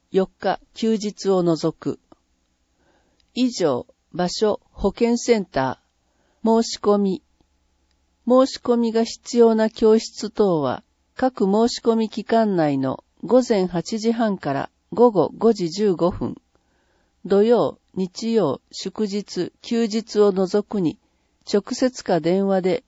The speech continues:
保健センター七六の一一三三へ。急病。一、まずはかかりつけ医。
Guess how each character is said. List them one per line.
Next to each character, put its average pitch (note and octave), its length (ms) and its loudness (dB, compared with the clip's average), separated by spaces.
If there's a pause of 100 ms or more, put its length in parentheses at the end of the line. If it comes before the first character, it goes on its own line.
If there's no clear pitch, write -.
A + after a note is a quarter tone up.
保 - 220 -6
健 A3+ 260 0
セ A3 220 0
ン F#3 80 -6
タ C3 360 -6 (560)
ー F#3 60 -6
七 G#3+ 260 2
六 A#3 280 0
の C#3 240 -2 (180)
一 A3 360 -4
一 D#3 200 -8
三 G3 260 0
三 F3 380 0
へ。 A#2+ 140 -4 (1500)
急 B3 340 4
病。 G#3+ 380 2 (800)
一、 - 440 -6 (360)
ま A#3 200 2
ず A3 180 -2
は C3+ 260 -2
か E3 140 -4
か G3 140 -2
り F#3+ 160 -2
つ - 140 -18
け E3+ 180 -4
医。 C3 180 -8